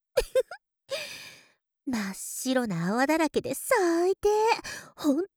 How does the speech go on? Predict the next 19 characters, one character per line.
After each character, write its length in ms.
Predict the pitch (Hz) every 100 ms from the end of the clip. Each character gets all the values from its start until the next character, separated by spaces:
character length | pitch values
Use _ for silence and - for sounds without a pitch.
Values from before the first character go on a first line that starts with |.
| _ _ _ 605
キ 160 | - 571
モ 160 | 539 494
い 80 |
ね。 440 | 254 247 269 254 - _ _ _ _ _ _ _ _ _
じ 100 | -
ゃ 40 | 214
あ 380 | 285 269 214 175
飲 60 | 202
も 40 |
っ 40 | 277
か、 420 | 523 - 640 523 - - -
お 60 | 320
兄 260 | 320 302 247
さ 140 | 254
ん。 40 | 494 - _ _ _ _ _ _ _
口 360 | - - - - -
閉 120 | 233
じ 180 | - -
て、 420 | - 233 214 208